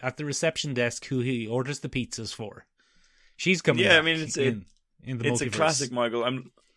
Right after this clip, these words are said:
Speaker 2: I'm looking forward to rubbing elbows with Emily again. I'm looking forward to, uh, high-fiving Tobes again. You know,
Speaker 1: Yeah.
Speaker 2: uh, Andy and me are gonna have a few games of Baccarat again.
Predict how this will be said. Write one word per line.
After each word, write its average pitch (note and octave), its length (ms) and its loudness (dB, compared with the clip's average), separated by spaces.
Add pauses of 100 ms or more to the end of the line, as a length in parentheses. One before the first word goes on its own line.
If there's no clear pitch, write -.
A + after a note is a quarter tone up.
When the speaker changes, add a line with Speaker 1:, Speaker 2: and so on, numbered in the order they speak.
(380)
Speaker 2:
I'm C#3 80 -4
looking D#3 160 -4
forward D#3 260 4
to C#3+ 60 -2
rubbing C3+ 300 2
elbows C3 340 4
with A#2+ 140 2
Emily C#3 340 6
again. C3+ 300 6
I'm C3 80 2
looking B2+ 180 -4
forward B2+ 340 2
to, A#2+ 360 4
uh, A2+ 300 10
high-fiving B2 520 6
Tobes C3 400 2
again. C3 440 2 (320)
You B2+ 140 2
know, A#2+ 360 8
Speaker 1:
Yeah. A2 540 6
Speaker 2:
uh, - 40 -4
Andy C#3 300 8
and B2+ 120 4
me C3 240 8
are A#2+ 60 6
gonna B2 200 4
have A#2+ 160 4
a A2 40 -4
few B2+ 160 0
games A#2+ 260 4
of G2+ 60 -6
Baccarat C3+ 480 8
again. C3 540 4